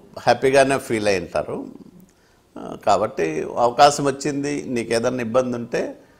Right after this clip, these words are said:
ఆ, నీకు కుటుంబ పోషణ సమస్య కాకుండా చూసుకుంటాంలే అనే, ఆ, హామీ కూడా రామోజీరావు గారు ఇవ్వడం అనేది చాలా సంతోషించదగ్గ విషయం. కాబట్టి ఎప్పుడు నేను రాజకీయాల్లో నేను ఆశించి రాలేదు కాబట్టి పెద్ద నే-,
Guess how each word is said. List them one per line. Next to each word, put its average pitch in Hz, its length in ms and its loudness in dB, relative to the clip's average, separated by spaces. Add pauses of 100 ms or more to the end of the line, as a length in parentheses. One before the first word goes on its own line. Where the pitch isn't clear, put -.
(220)
ఆ, - 380 -6
నీకు 107 640 -6 (540)
కుటుంబ 151 340 2
పోషణ 147 440 2
సమస్య 127 420 0
కాకుండా 117 440 0
చూసుకుంటాంలే 98 920 -6
అనే, 92 460 -8 (540)
ఆ, - 260 -10
హామీ 123 280 2
కూడా 131 580 4 (300)
రామోజీరావు 98 580 -2
గారు 92 480 -4 (200)
ఇవ్వడం 98 380 -6
అనేది 98 200 -8 (140)
చాలా 110 160 -4
సంతోషించదగ్గ 98 880 -6
విషయం. - 260 -12 (600)
కాబట్టి 120 280 0
ఎప్పుడు 131 280 0
నేను 110 520 -4 (400)
రాజకీయాల్లో 127 640 4
నేను 117 220 0
ఆశించి 151 460 4
రాలేదు 143 380 6
కాబట్టి 131 460 4
పెద్ద 131 280 4
నే-, 131 260 0